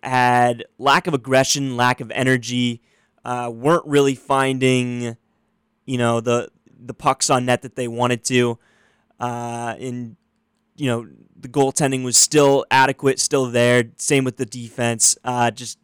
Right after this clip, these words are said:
not a whole lot of aggression, uh, attacking at the beginning of the game. They sort of started to maybe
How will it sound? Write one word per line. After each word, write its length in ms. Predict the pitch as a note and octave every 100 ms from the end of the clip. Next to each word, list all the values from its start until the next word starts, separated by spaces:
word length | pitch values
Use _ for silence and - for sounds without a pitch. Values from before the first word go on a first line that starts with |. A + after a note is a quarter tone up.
| _ _
not 280 | C3 C3 B2+
a 60 |
whole 400 | B2 B2+ A#2+ B2 _ _ _ _
lot 200 | C3 C#3
of 80 | C3+
aggression, 840 | B2+ C3+ B2+ C3 C#3+ C3 B2+ G#2+ -
uh, 440 | - B2 A#2+ A#2 A#2
attacking 800 | A#2 D3 B2+ B2 B2+ B2 A#2+ A2+ _ _ _ _
at 80 | A#2+
the 60 | A2+
beginning 300 | A2+ B2 A#2+
of 60 |
the 60 | A2
game. 360 | B2 A#2+ A#2+
They 80 | A#2
sort 240 | A2+ B2 A#2
of 40 |
started 360 | - C3 A#2+ A2+
to 80 |
maybe 480 | A#2+ B2 A#2+ A#2+ A#2